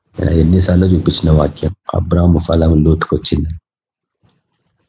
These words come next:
ఎలీషా ఫలం, ఏలియా ఫలం ఎలీషాకు వచ్చిందని. కానీ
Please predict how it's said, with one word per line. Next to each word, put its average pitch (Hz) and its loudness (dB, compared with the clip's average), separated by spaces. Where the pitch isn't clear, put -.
ఎలీషా 90 2
ఫలం, 82 0
ఏలియా 90 2
ఫలం 80 0
ఎలీషాకు 78 0
వచ్చిందని. 73 -4
కానీ 85 2